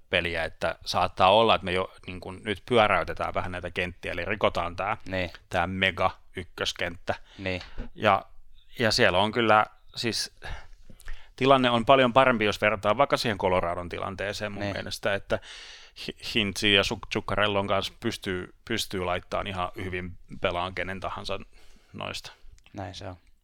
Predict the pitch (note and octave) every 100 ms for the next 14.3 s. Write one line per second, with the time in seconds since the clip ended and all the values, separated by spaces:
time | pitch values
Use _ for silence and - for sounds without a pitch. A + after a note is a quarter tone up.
0 | _ - G2 F#2+ F#2 _ - - - -
1 | - - A#2+ C3 G2 F2+ G2 F#2 - F#2+
2 | F#2 - _ _ _ _ F#2 F2+ F2+ E2+
3 | E2+ - - - - - - _ _ _
4 | _ F#2+ F2+ - _ _ _ _ - _
5 | _ G2+ G2 F#2+ F2+ - F#2 F#2+ F2 -
6 | - - - - - - - - - -
7 | - - F2+ F2+ - E2 E2 F2+ F#2 F2+
8 | - F2 F2 F2+ G2+ F2+ F#2 - E2+ F2
9 | F2 E2+ F2 E2+ E2 - E2+ - F#2 F2+
10 | - F2 E2+ - - - _ - - -
11 | - _ _ _ - G2+ F#2 F2+ F2 G2
12 | G2+ F#2 F2+ - G2+ - - - - _
13 | _ _ - - - A#2+ C3 C3 A2+ A#2
14 | - C3